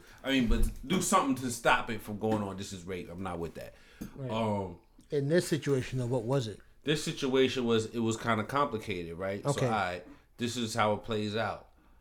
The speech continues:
Speaker 1: Um, old lady is selling her car to somebody from out of state. I guess it's an out-, online sale.
Speaker 2: Okay.
Speaker 1: Uh, through that online, she sends the title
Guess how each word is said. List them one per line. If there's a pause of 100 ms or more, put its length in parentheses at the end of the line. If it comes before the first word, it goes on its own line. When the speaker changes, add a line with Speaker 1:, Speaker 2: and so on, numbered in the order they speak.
(240)
Speaker 1:
Um,
old
lady (460)
is
selling
her
car (1700)
to
somebody
from
out
of
state.
I
guess
it's
an
out-, (100)
online
sale. (200)
Speaker 2:
Okay. (460)
Speaker 1:
Uh, (760)
through
that
online,
she
sends
the
title